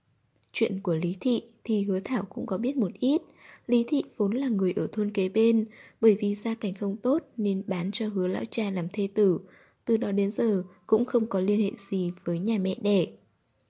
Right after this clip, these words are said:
Lý Thị là con thứ hai, trên có đại tỷ, dưới có hai đệ đệ và một muội muội. Bà ngoại Hứa Thảo chân chính là kiểu người trọng nam khinh nữ, trong nhà có ba nữ nhi đều bị bà bán ra ngoài,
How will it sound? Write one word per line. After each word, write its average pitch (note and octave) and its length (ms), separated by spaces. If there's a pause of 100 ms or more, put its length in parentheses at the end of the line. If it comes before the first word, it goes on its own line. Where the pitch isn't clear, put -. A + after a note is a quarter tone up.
(120)
Lý G3 120
Thị B3 240
là F#3+ 140
con G3 220
thứ F#3+ 140
hai, G#3+ 440 (300)
trên G#3 280
có G3 160
đại A3+ 300
tỷ, G3 280 (260)
dưới G#3+ 300
có A3 220
hai A#3+ 200
đệ A3 220
đệ G3+ 220 (160)
và F3+ 100
một F3 260
muội F#3 160
muội. F#3 320 (1200)
Bà G3 120
ngoại F#3 200
Hứa F3 160
Thảo G#3+ 340
chân G3 220
chính F#3+ 340
là C4+ 160
kiểu F#3 140
người E3+ 280
trọng - 220
nam G3+ 140
khinh G3+ 360
nữ, C4+ 300 (360)
trong C4+ 220
nhà G#3 260
có F3+ 100
ba G3 160
nữ G#3+ 140
nhi A#3 460 (240)
đều A3 200
bị G#3 240
bà G3+ 160
bán F3 240
ra B3 160
ngoài, F#3 440